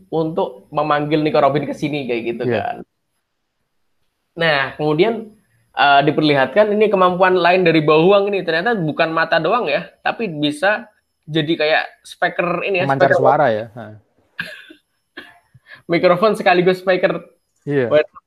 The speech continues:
Speaker 1: eh, luar biasa ini. Jika kamu, eh,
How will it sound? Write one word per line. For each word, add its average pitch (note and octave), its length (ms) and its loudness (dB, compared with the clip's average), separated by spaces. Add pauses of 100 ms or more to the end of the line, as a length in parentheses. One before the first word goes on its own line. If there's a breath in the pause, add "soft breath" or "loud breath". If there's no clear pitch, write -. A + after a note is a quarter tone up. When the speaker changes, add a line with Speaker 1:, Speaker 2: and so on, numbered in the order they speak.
(120)
Speaker 1:
eh, D3+ 460 2 (880)
luar C#3+ 240 0
biasa D3 400 0
ini. C#3+ 80 -8 (1000)
Jika D3 260 0
kamu, D#3 560 0
eh, C#3 180 2